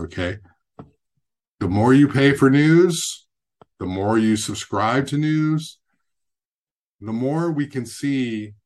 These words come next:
the more you advertise for news, the more we're gonna see more court, more reporters in those courtrooms covering those important stories.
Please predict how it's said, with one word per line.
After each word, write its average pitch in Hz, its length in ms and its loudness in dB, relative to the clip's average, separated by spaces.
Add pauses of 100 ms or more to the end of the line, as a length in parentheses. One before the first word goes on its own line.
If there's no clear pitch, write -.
(560)
the - 60 -14
more 123 120 -2
you 113 140 -2
advertise 143 600 -4
for 147 120 -8
news, 151 560 -8
the 123 80 -14
more 160 600 -4 (100)
we're 123 120 -10
gonna 151 160 -2
see 190 160 -6
more 117 200 -2
court, 104 460 -8
more 113 300 -4
reporters 104 600 -4
in 98 100 -8
those 95 160 -10
courtrooms 98 600 -8 (360)
covering 110 440 0
those 95 220 -4
important 92 480 -8
stories. 90 500 -6